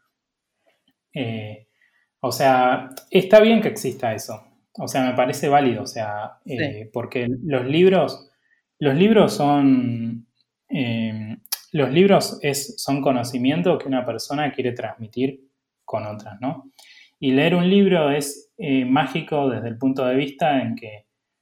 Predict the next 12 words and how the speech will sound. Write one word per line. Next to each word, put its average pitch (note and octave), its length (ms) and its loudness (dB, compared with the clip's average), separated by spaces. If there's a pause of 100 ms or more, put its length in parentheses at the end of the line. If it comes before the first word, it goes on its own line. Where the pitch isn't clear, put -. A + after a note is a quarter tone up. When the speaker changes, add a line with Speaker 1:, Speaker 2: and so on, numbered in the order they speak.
(140)
Speaker 1:
por A#2 140 -8
ejemplo, B2 720 -4
para A#2 220 -4
que B2 80 -6
una C#3+ 160 0
persona C#3 320 -4
escriba C#3+ 300 -4
un D3 160 -2
libro, E3+ 320 0
quizás - 580 -4
pasó C3 360 -4
años C3+ 560 0